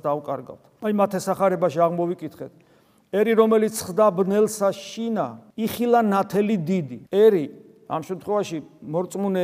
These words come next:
ერი ისრაელისა, მაგრამ რომელიც ბნელსა შინა იჯდა, მაგრამ ამის განზოგადება შეიძლება და ეს შეიძლება ვთქვათ ჩვენზე ერზე, ეს ვთქვათ საქართველოზე. „ერი, რომელიც იყო ბნელსა შინა,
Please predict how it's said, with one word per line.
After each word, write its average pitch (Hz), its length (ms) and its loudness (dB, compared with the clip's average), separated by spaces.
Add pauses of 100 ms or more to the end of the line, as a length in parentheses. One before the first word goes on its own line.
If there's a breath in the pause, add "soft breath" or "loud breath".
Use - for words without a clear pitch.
ერი 156 160 -4
ისრაელისა, 190 640 -2
მაგრამ 135 400 -6
რომელიც 196 320 -4
ბნელსა 180 480 0
შინა 190 320 -6
იჯდა, 151 160 -6
მაგრამ 147 240 -4
ამის 165 160 -8
განზოგადება 165 1120 -6
შეიძლება 175 400 -6
და 196 100 0 (220 loud breath)
ეს - 240 -8
შეიძლება 180 480 -6
ვთქვათ 202 240 -6
ჩვენზე 185 400 -8
ერზე, 156 240 -2
ეს 160 160 -6
ვთქვათ 202 160 -4
საქართველოზე. 165 680 -6 (280 soft breath)
„ერი, 208 240 2
რომელიც 196 380 2 (100)
იყო 175 80 -2
ბნელსა 170 560 0
შინა, 196 340 -4